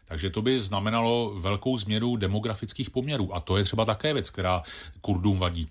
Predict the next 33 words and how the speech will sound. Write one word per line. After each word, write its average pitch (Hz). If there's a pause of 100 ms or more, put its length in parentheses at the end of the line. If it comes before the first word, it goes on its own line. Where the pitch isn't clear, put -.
Takže 82
Kurdům 117
nevadí 143
jenom 104
to, 92
že 90
mohou 98
být, 101 (100)
že 87
jim 98
hrozí, 92 (360)
eh, 98 (100)
v-, 87
drtivá 98
vojenská 92
porážka 90
ze 87
strany 95
turecké 95
armády 87
těm 92
místním 95 (100)
kurdským 101
milicím, 87 (400)
ale 104
hrozí, 98
že 110
tímto 104
vlastně 113
se 123
změní, 104 (340)
eh, - (300)
po-, 107